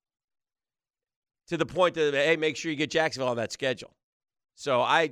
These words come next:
also believe that is about to occur. So, so much good happened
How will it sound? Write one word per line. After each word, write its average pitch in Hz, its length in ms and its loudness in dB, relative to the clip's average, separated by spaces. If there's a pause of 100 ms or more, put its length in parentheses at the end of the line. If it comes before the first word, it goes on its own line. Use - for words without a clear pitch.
also 165 380 0
believe 123 360 -6
that 156 280 2
is 113 160 -10
about 104 360 -6 (500)
to 135 160 -2
occur. 101 400 -8 (800)
So, 139 480 2 (1120)
so 196 300 2
much 185 260 2 (140)
good 151 380 4
happened 107 600 0